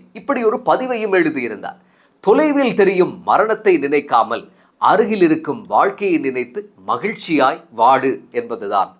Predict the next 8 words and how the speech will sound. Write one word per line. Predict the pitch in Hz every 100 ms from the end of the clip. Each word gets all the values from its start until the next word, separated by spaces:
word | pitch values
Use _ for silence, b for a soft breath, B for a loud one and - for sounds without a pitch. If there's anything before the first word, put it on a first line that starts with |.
| _
அந்த | 139 147
பதிவு. | - 101 117 - b b b
இதிலிருந்து | 226 190 190 262 208 160 160
தன்னை | - 233 262
விட | 233 240 240
பலமான | - 165 233 220 220 214
ஒரு | 170 143
சக்தி | - 160 - 147 -